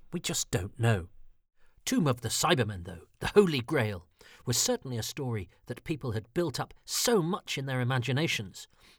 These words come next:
partly down to its existing visual remnants. Beautiful photos, especially of the cyber emergence from their tombs in that amazing Ealing set, that the actual thing was only ever going to be a disappointment.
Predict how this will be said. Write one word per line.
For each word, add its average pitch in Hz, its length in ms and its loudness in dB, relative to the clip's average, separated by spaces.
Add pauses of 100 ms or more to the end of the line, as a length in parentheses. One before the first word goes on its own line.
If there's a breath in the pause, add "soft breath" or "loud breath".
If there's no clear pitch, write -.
partly 170 280 2
down 107 340 0
to - 100 -8
its - 240 -8 (260 soft breath)
existing 101 680 -6
visual 104 420 -4
remnants. 120 540 0 (280 soft breath)
Beautiful 208 540 0
photos, 117 560 -4 (180 loud breath)
especially 139 440 0
of 120 100 -2
the 104 140 -4 (100)
cyber 120 560 0
emergence 117 580 0
from 101 200 -6
their 104 180 -8
tombs 107 540 -4
in 104 100 -2
that 113 220 -6 (240 loud breath)
amazing 117 920 2
Ealing 104 420 0
set, - 440 -4 (560 loud breath)
that - 140 -12
the 175 100 -4
actual 165 320 -8
thing 120 400 -2 (480 soft breath)
was 110 200 -6
only 139 240 0
ever 98 140 -6
going 98 200 -4
to - 100 -12
be 107 340 -2 (400)
a 110 60 -4
disappointment. - 800 -4